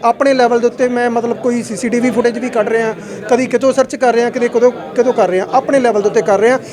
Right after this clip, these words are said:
ਇੱਕ ਸ਼ਹਿਰ ਤੋਂ ਦੂਜਾ ਸ਼ਹਿਰ ਹੋਣ ਕਰਕੇ। ਵੇਖੋ, ਕੋਈ ਆਸਾਨ ਕੰਮ ਨਹੀਂ ਕੋਈ ਹੈਗਾ, ਠੀਕ ਹੈ, ਕਾਰੋਬਾਰ ਬੰਦ ਕਰਕੇ। ਔਰ ਬਹੁਤ ਪਰੇਸ਼ਾਨ ਹੋ ਚੁੱਕੇ ਅਜੇ ਤੱਕ,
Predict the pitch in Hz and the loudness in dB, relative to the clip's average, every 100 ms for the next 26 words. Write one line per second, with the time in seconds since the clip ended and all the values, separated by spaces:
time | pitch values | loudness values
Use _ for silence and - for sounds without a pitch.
0 | - 262 262 277 262 262 262 190 233 226 | -6 -2 -2 0 0 0 -2 0 0 2
1 | 240 233 233 190 160 185 151 143 123 - | 2 0 0 -2 -4 -4 -6 -8 -10 -12
2 | - - 254 254 233 233 240 240 233 233 | -14 -4 -2 0 0 0 2 0 0 0
3 | 233 226 202 156 - - - - - 226 | 0 0 0 -2 -4 -10 -12 -12 -6 -2
4 | 262 240 226 240 233 208 196 202 233 262 | 2 4 4 2 2 0 0 0 2 4
5 | 262 208 240 277 247 226 214 233 208 202 | 2 2 2 2 -2 -2 0 0 -2 -2
6 | 254 262 226 247 226 | -2 0 0 0 -2